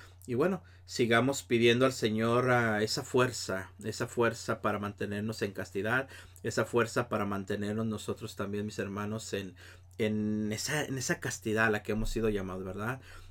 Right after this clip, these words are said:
Y que busquemos y pidamos, decíamos, que la castidad es un don de Dios, es un don que Dios regala. Así que pidámoslo con fuerza, mis hermanos, ¿para qué?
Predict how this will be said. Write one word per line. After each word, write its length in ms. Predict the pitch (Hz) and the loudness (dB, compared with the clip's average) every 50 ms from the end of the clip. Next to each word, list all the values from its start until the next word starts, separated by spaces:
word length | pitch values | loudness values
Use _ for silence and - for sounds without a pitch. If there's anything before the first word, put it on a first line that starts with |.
| - - - | -20 -10 -4
Y 280 | 120 113 110 110 110 - | -2 0 0 0 0 0
que 140 | - 110 107 | 0 0 0
busquemos 520 | 104 107 - - - 135 143 147 139 - | 2 0 -2 2 4 4 4 4 2 -2
y 60 | 117 | -2
pidamos, 360 | - - 107 110 120 127 131 117 | 0 2 2 4 4 2 2 0
decíamos, 680 | 110 - - - 117 117 123 127 131 135 - - - - - - - - - - - - - - - - - - - - | 0 0 2 2 2 4 4 2 0 -2 -4 -6 -12 -18 -20 -20 -20 -20 -20 -20 -20 -20 -20 -20 -20 -20 -20 -20 -20 -2
que 140 | - - 110 | 2 2 4
la 100 | 107 - | 4 2
castidad 380 | 113 107 - - 113 110 110 | 0 -2 0 2 2 4 4
es 120 | 113 - - | 2 2 0
un 140 | 117 107 104 | 0 0 2
don 200 | 107 110 110 107 | 2 0 2 2
de 100 | 107 101 | 0 0
Dios, 400 | 104 98 92 90 - - - - | 2 0 -2 -4 -6 -12 -12 -12
es 140 | - - - 117 | -12 -8 -6 -4
un 140 | 107 107 107 | -4 -2 0
don 220 | 107 107 113 117 | 0 0 0 -2
que 120 | - 101 101 | -2 -4 -2
Dios 180 | 98 101 98 101 | -2 -4 -4 -4
regala. 320 | 101 95 95 95 95 92 | -6 -6 -6 -6 -8 -8
Así 160 | 92 - - | -8 -10 -8
que 220 | - - 113 107 - - - - - - - - - | -4 -4 -4 -6 -6 -12 -18 -20 -20 -20 -14 0 2
pidámoslo 500 | 110 107 113 110 117 131 131 123 120 110 | 6 8 8 8 8 8 6 6 4 4
con 160 | - 104 101 | 2 -2 0
fuerza, 340 | - 110 113 110 - - 123 | 2 2 2 2 2 0 -2
mis 140 | 120 113 - | -2 0 -2
hermanos, 340 | 110 104 107 110 123 123 - | 0 0 0 0 -2 -2 -2
¿para 180 | - 107 104 - | -2 -2 0 2
qué? 220 | - 147 175 - | 0 0 0 -2